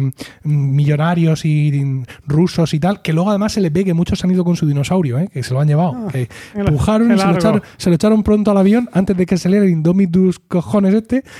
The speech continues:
Speaker 1: el Indoraptor, a comerse gente, y se ve ahí, "No, yo por lo menos el mío me lo he llevado", dicen. Es una mierda que es un herbívoro, pero, <laughs> ¿vale? Pero, pero yo me lo he llevado.
Speaker 2: Oye, por un arroz.
Speaker 1: Eh,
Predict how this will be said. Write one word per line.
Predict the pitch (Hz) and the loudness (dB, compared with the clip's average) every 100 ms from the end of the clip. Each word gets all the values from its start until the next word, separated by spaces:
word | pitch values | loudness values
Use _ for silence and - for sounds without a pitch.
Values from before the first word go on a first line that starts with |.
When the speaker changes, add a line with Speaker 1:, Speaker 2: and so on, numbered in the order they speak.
| - | -2
Speaker 1:
el | 170 | 0
Indoraptor, | 165 170 226 - 240 | 2 2 0 -2 -4
a | 165 | 0
comerse | 175 170 190 | 0 0 0
gente, | 214 220 294 - - - | 0 0 -2 -6 -12 -2
y | 175 | 0
se | 160 | 2
ve | 170 | 2
ahí, | 185 202 | 4 4
"No, | 202 262 | 4 2
yo | 226 247 | 0 -2
por | 226 | 0
lo | 202 | 0
menos | 233 233 | 2 2
el | |
mío | 220 | 2
me | 240 | 2
lo | |
he | 185 | 2
llevado", | 175 185 - - - - | 2 0 -6 -18 -14 -4
dicen. | 170 - 104 107 - - - - 165 - | -2 -2 -6 -10 -14 -20 -20 -20 -16 -4
Es | 196 | -2
una | 196 | 0
mierda | 202 220 220 | 2 2 0
que | 180 | 0
es | 147 | 2
un | 185 | 2
herbívoro, | 190 220 247 226 | 4 2 2 0
pero, | 147 135 - - - - | 0 -2 -6 -14 -12 -6
<laughs> | 156 147 143 | 0 0 2
¿vale? | 180 196 | 2 2
Pero, | 175 156 - | 2 0 0
pero | 170 | 2
yo | 170 196 | 4 4
me | |
lo | 180 | 4
he | |
llevado. | 151 120 110 | 2 0 -2
Speaker 2:
Oye, | 175 | -2
por | 170 | -2
un | 185 | -2
arroz. | 180 175 202 269 - - - _ | -2 -2 -4 -6 -18 -20 -20 _
Speaker 1:
Eh, | 175 175 170 170 170 170 | 2 4 4 4 4 2